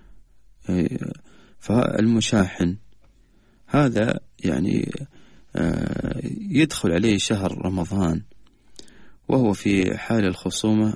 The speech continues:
هذا مما لا يليق، بل إنه قبل رمضان يزيل كل هذه الخصومات التي بينه وبين إخوانه. ولذلك في حديث عظيم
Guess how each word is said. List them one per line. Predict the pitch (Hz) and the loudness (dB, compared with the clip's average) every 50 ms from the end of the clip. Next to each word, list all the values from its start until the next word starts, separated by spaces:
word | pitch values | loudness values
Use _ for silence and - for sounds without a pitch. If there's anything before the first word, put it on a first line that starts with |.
| - - | -4 -8
هذا | - 127 135 143 | -8 -4 -2 0
مما | 147 147 143 139 139 135 | 2 2 2 2 2 2
لا | 143 160 147 | 2 2 4
يليق، | - - - - - - - - - - - - - - - _ - - - - - - - | 4 2 2 2 0 -2 -2 -6 -12 -20 -20 -20 -20 -20 -20 _ -20 -20 -20 -20 -12 -2 0
بل | 95 113 123 - - | 2 2 2 2 2
إنه | - 98 95 90 92 92 92 90 | 2 2 2 2 2 2 0 0
قبل | - - 196 214 214 - - | 2 2 2 4 4 2 2
رمضان | 110 95 90 82 - 85 85 90 92 98 113 - - - - - - - - - - - | 2 0 0 0 0 0 0 0 0 -2 -4 -8 -14 -20 -20 -20 -20 -20 -20 -10 -2 0
يزيل | 107 117 147 175 160 - | 0 2 4 2 2 0
كل | - - - 233 170 127 | 0 0 0 2 2 2
هذه | 117 113 107 107 101 95 | 2 2 0 2 0 0
الخصومات | 92 - - 110 - - 98 90 92 101 107 110 107 101 95 92 - - | -2 -2 -6 -8 -6 -2 0 0 2 2 2 2 2 0 0 -2 -2 -4
التي | - - 87 92 - - - | -2 -2 -2 -2 -2 -4 -2
بينه | 98 98 98 95 92 90 90 92 | 0 2 2 2 2 0 0 -2
وبين | 90 92 101 - - - 50 - - | -2 -2 -2 -2 -2 -2 0 0 0
إخوانه. | - - - - - - 65 62 - - - - _ _ - - - - - - - - - - - - - - - - | -2 -2 -4 -4 -2 0 0 0 0 -2 -4 -8 _ _ -20 -20 -20 -20 -20 -20 -20 -20 -20 -20 -20 -20 -20 -20 -10 -4
ولذلك | - - 101 131 147 139 123 - | -2 0 2 2 2 2 0 0
في | - - 101 98 95 95 - - - | -2 -2 -2 0 0 -2 -2 -4 -8
حديث | - - - - - 147 135 - - 95 - | -10 -8 -6 -4 -2 -2 -2 0 -2 -2 -2
عظيم | - - - - 107 104 95 92 | -2 -4 -4 -2 0 0 0 -2